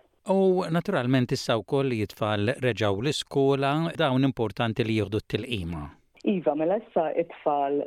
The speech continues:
Speaker 2: ta' ħames snin il fuq jistgħu jieħduha, huma jieħdu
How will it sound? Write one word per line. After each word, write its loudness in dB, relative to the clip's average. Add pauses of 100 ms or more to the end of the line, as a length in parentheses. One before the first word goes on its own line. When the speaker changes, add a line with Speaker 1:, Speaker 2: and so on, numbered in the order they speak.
(400)
Speaker 2:
ta' -6
ħames -2
snin 0
il -4
fuq 0
jistgħu -2
jieħduha, 0 (420)
huma 0
jieħdu -2